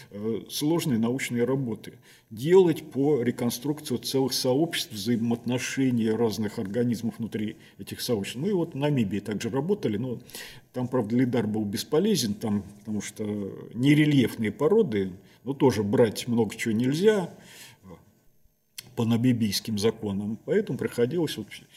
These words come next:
всё считать на месте, фотографировать на месте, вот сидишь, считаешь, тут же у тебя на компьютере всё это отражается, чтобы,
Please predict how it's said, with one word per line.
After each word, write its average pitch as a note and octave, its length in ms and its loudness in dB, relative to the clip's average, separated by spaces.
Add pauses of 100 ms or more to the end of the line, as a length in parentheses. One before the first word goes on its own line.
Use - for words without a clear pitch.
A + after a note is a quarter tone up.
(200)
всё B2 240 0
считать - 500 -2
на C#3+ 120 -2
месте, G#3+ 400 0
фотографировать A2+ 800 -2
на C#3 100 -2
месте, G3+ 360 -2
вот A2 100 -4
сидишь, A2 500 -6 (220)
считаешь, G3 580 -2
тут A2 200 -8
же A2 80 -6
у G#2 40 -4
тебя A2 180 -4
на A2+ 100 -4
компьютере G#2+ 580 -6
всё G#2+ 200 -8
это G#2+ 160 -6
отражается, A2+ 640 -2
чтобы, G2+ 240 -12